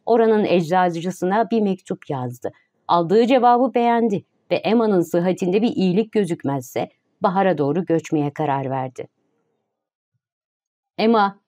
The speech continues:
yakındaki yolculuğu düşünerek çekmeyi düzelttiği bir gün. Parmağına bir şey battı. Düğün buketinin teliymiş. Limon çiçekleri tozdan sararmış. Sırma zırhlı saten kurdeleler kenarlarından iplik iplik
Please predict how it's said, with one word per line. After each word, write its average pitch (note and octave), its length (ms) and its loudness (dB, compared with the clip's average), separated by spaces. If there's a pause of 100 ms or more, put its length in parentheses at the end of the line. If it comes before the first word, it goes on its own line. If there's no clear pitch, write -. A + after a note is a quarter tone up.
(100)
yakındaki G3+ 540 0
yolculuğu F#3+ 520 4
düşünerek F#3+ 560 0
çekmeyi F#3 420 0
düzelttiği A3+ 520 2
bir G3 80 -2
gün. C3+ 280 -6 (600)
Parmağına A#3 500 2
bir D#4+ 80 4
şey C4 280 0
battı. D#3 560 -6 (520)
Düğün F#3 300 4
buketinin F#3 580 2
teliymiş. G#3 640 0 (340)
Limon C4 260 6
çiçekleri C4+ 520 2
tozdan A#3+ 400 2
sararmış. A3+ 640 -2 (120)
Sırma F#3+ 360 0
zırhlı F3+ 360 2
saten G3+ 400 0
kurdeleler G3+ 640 0
kenarlarından G3 840 0
iplik A3 380 -4
iplik G#3+ 560 -4